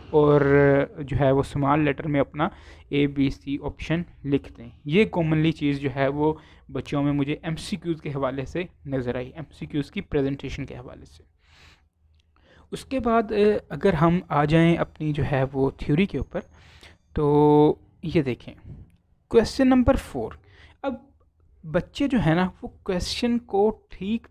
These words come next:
तरह से पढ़ते हैं, पढ़ के रिक्वायरमेंट नहीं देखते,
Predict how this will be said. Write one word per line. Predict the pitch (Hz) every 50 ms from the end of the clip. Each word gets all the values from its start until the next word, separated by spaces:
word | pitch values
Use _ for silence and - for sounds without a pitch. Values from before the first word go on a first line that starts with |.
| _
तरह | - 190 165 160 175 185
से | 185 - - - - 214 214 - - _ _ -
पढ़ते | - 214 - - - -
हैं, | 214 214 208 196 185 - _ _ _ _ _ _ _ _ _ _ _ _ _ _ _ _
पढ़ | 220 220 233 233
के | 247 247 - 247 247 233 226 - - - - _ _ -
रिक्वायरमेंट | 180 233 233 - - 226 220 233 247 262 269 285 277 240
नहीं | 208 175
देखते, | 147 143 120 - - - -